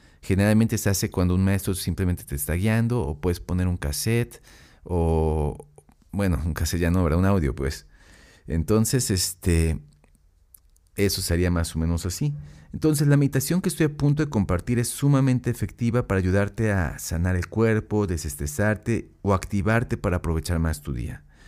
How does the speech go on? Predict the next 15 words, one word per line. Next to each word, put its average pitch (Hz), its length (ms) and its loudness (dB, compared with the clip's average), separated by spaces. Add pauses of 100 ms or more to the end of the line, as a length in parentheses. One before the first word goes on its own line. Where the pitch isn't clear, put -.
(520)
La 98 160 2
meditación 98 540 2
se 131 140 -4
llama 98 380 0 (340)
relajación 92 1080 -2
progresiva. - 840 -6 (2250)
Antes 107 320 4
de 107 60 4
iniciar 78 460 4
la 73 120 4
meditación 85 760 2
guiada, 69 540 -2 (420)
busca - 300 -2
un 135 80 4
lugar 73 560 0